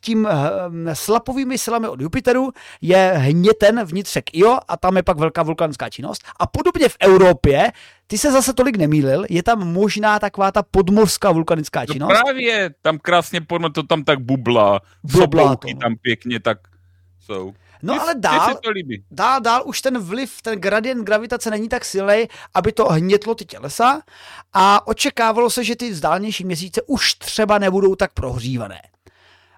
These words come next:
Speaker 2: Teďka
Speaker 1: Ale u
Speaker 2: se budou
Speaker 1: Ganymedu
Speaker 2: čárky pokaždé, když Jeron řekne hnětl.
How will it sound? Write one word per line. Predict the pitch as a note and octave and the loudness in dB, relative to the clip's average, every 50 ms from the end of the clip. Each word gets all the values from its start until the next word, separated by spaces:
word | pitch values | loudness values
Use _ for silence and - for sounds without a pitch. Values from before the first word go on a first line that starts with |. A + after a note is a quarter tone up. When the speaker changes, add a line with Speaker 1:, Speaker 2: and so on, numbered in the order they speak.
| _ _ | _ _
Speaker 2:
Teďka | A#2 - | 0 0
Speaker 1:
Ale | - - | 2 2
u | |
Speaker 2:
se | D#3+ D3 | 2 2
budou | G#3 | 2
Speaker 1:
Ganymedu | G3 F#3 F#3+ F3+ E3+ E3 G3+ C#4+ | 2 2 4 2 2 2 2 0
Speaker 2:
čárky | D#4 - E3 D#3+ D#3 D3+ - - D#3+ | 0 -2 0 2 2 2 0 -6 -10
pokaždé, | D3+ D#3+ - - D3+ C#3+ D#3 D#3 | -10 -8 -6 -6 -6 -4 -4 -6
když | D#3 D#3 C3+ C#3 | -6 -4 -2 -2
Jeron | D3 D3+ D#3 D3 C3 | 0 0 0 -2 -4
řekne | A#2+ D3 - - D#3 C#3 | -8 -10 -8 -4 -4 -2
hnětl. | A2+ G#2+ G#2+ A#2+ B2 A#2 - - D#2+ D#2 | -2 -2 -2 -2 -2 -2 -2 -6 -10 -12